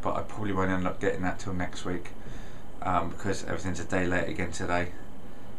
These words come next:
uh, this week. That's released on Thursdays, so I probably won't get it till next week 'cause of the post. Um, but I've got Minutemen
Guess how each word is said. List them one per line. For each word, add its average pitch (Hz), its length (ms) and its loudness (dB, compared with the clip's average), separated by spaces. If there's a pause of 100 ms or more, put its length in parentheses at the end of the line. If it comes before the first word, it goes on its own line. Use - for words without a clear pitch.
(140)
uh, 85 140 2
this 87 240 0
week. 90 240 0 (440)
That's - 240 -2
released 90 280 0
on 85 80 -2
Thursdays, 87 640 0
so - 240 -2
I 85 220 0
probably 95 200 0
won't 87 160 0
get 90 140 0
it - 40 -2
till 92 140 -2
next - 220 -2
week 85 200 0
'cause 85 180 -2
of 80 60 -4
the 82 60 -4
post. - 460 0 (920)
Um, 113 460 4 (320)
but 104 160 4
I've - 160 2
got 117 180 2
Minutemen 104 420 4